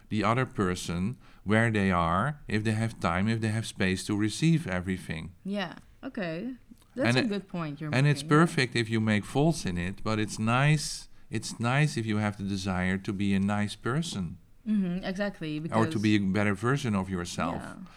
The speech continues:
Speaker 1: Well, and, and actually now I'm, now I'm also in the trap. Now I'm projecting my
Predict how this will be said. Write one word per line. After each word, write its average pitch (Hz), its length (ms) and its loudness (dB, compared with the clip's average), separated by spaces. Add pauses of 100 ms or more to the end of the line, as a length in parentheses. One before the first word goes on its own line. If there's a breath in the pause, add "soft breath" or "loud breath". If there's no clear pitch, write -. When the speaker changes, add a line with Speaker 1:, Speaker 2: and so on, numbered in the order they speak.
(200 loud breath)
Speaker 1:
Well, 123 320 2 (280)
and, 104 340 -2
and 98 260 0
actually 107 360 0
now 101 160 4
I'm, 95 240 2 (600 loud breath)
now 101 160 2
I'm 101 100 4
also 113 320 2
in 85 120 2
the 82 80 2
trap. 85 420 -4 (340 soft breath)
Now 107 200 2
I'm 113 100 4
projecting 98 680 2
my 92 500 2